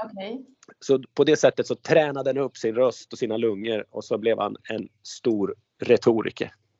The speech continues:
Speaker 1: Men wow.
Speaker 2: I, i det gamla Grekland, ja.
Speaker 1: Ja. Ja, det där är ju inspirerande, att bara man vill någonting så finns det alltid sätt.
Speaker 2: Ja. Och jag älskar ju antikens gamla historier, för det finns, det finns så m-,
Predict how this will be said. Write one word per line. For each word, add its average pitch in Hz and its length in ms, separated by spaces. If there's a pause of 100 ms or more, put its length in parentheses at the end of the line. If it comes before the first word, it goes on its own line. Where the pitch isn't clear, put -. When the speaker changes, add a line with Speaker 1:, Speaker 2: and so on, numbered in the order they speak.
(320)
Speaker 1:
Men 185 300
wow. 214 640
Speaker 2:
I, 175 60
i 165 40
det 143 100
gamla 139 300
Grekland, 113 400
ja. - 160 (520)
Speaker 1:
Ja. 240 540 (1300)
Ja, 214 80
det 240 100
där 302 200
är 233 60
ju 196 80
inspirerande, 190 920
att - 260
bara 196 320
man 185 160
vill 190 260
någonting - 480
så - 120
finns 175 300
det 160 100
alltid 180 260
sätt. - 320 (540)
Speaker 2:
Ja. 127 260 (880)
Och 123 100
jag 147 200
älskar 139 500
ju 123 140
antikens 113 560
gamla 101 220
historier, 104 420
för 117 100
det 113 80
finns, 120 400
det 127 140
finns 135 180
så - 80
m-, 135 320